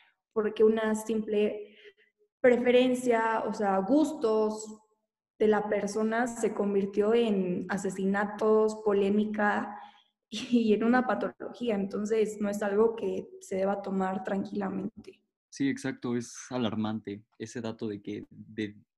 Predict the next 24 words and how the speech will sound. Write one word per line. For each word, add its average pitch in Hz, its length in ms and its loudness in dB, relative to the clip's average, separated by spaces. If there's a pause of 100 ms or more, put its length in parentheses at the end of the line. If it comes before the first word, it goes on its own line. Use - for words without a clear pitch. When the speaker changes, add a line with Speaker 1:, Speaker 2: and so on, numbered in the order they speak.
Speaker 2:
la 107 260 -8
comu-, 110 300 -8
los 110 260 -8
individuos 117 380 -2
de 104 320 -2
la 101 120 -6
comunidad 101 580 -2 (400)
de 113 80 -4
diez 113 220 0
a 131 40 -4
veinticuatro 117 520 -4
años 117 200 -2
intentan 117 440 -4
suicidarse. 110 580 -8 (440)
Es 120 120 -10
increíble 110 420 -2
pensar 110 400 -8
eso. 110 280 -10 (680)
Y 151 120 0
es 160 80 0
muy 185 120 4
curioso 151 300 2
porque 117 300 -8
justamente 175 400 -2